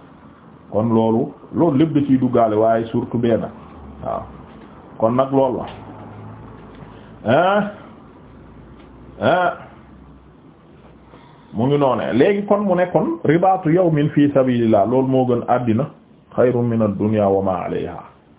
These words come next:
Ki def loolu, waaw, gaa yi jàpp ne yee ñoom ndeysaan militaires yee de yërëm naa leen, ñoom fañ ne bu dee Yàlla tax ñuy def, non, yow moom loolu kese moo gën lépp loo nekk yow, lu dul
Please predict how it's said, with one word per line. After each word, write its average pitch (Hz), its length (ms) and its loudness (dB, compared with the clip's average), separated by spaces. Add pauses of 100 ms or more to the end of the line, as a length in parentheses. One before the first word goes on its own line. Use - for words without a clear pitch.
(720)
Ki 175 100 2
def 220 180 2
loolu, 151 340 -2 (920)
waaw, - 340 -4
gaa 127 240 0
yi 147 100 0
jàpp 156 220 0
ne 151 180 0
yee 233 400 2
ñoom 104 220 -2
ndeysaan 101 440 -2 (320)
militaires 147 500 -4
yee 147 120 0
de 147 100 -4
yërëm 151 320 -2
naa 151 140 -8
leen, 156 240 -8
ñoom 147 220 -10
fañ 143 180 -6
ne - 80 -10 (960)
bu 123 120 0
dee 208 180 4
Yàlla 220 340 2
tax 175 140 -2
ñuy 202 180 4
def, 175 160 0 (760)
non, 147 220 0
yow 147 180 2
moom 160 300 0 (680)
loolu 220 420 4
kese 220 220 0
moo 208 260 4
gën 196 240 2
lépp 294 320 0
loo 240 260 4
nekk 240 200 -4
yow, 147 200 2 (680)
lu 156 100 6
dul 214 140 4